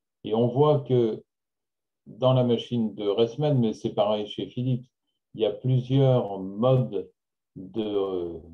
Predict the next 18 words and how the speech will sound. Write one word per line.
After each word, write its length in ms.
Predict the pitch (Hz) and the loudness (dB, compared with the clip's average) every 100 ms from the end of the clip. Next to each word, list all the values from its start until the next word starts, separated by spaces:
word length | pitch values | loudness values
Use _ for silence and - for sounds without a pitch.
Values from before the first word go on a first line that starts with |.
| 85 | -4
réglage 640 | 117 117 117 113 107 95 | 0 0 2 0 -2 -8
de 100 | - | -4
l'algorithme 1000 | 98 107 107 107 98 113 135 - 120 113 - _ _ _ _ | -2 0 -2 -2 -2 -2 -6 -6 -6 -6 -10 _ _ _ _
qu'on 200 | - 95 | -12 -8
peut 180 | 107 - | -8 -8
pré-régler 720 | - 123 117 107 110 101 90 | -2 0 0 -2 -4 -2 -2
à 60 | |
l'avance, 580 | 87 101 113 156 156 _ _ _ _ _ - | -2 0 0 0 -4 _ _ _ _ _ -10
euh, 300 | 87 85 78 - - _ - | -8 -6 -8 -12 -20 _ -20
c'est-à-dire 720 | - 101 101 107 95 - _ _ _ _ _ - | -6 -6 -2 -2 -2 -6 _ _ _ _ _ -14
de 200 | 113 110 | -6 -6
mode 360 | 107 127 123 110 | 0 0 0 0
de 80 | |
réglage 760 | 104 101 101 117 127 143 147 - - | 0 0 -4 0 0 0 -2 -6 -10
pour 420 | - 135 151 - - | -2 2 2 -2 -4
que 260 | 127 127 | 0 2
la 240 | 123 110 104 | 2 0 -2
pression 760 | - 104 - - 117 127 139 | -2 -6 -6 -6 -2 0 -2